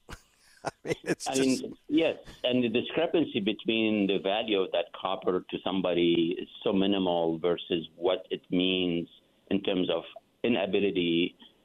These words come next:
Speaker 2: our inability to protect our public. I mean, it's just a huge, huge discrepancy between the two. And, uh,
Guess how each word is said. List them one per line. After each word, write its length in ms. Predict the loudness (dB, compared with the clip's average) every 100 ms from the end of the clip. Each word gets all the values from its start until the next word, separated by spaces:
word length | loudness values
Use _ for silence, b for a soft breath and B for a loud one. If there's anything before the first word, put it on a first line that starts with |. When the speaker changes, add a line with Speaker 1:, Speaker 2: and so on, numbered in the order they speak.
| _
Speaker 2:
our 200 | -2 0
inability 600 | 2 0 0 0 2 0 -2 0
to 360 | 2 4 2 0
protect 380 | -4 -2 -4 -2
our 160 | -2 -2
public. 400 | -6 -4 -4 -2
I 40 | -2
mean, 200 | 0 0
it's 360 | -2 -6 -10
just 220 | -6 -4 -4
a 140 | -6
huge, 500 | -2 2 4 2 0 -4 0
huge 220 | 0 0
discrepancy 580 | -6 -8 -8 -8 -18 -10
between 340 | -8 -4 -2
the 120 | -2 -2
two. 380 | 0 2 2 -2 B B B B _ _
And, 580 | -4 -2 0 0 -2 -6 -14
uh, 360 | -12 -8 -10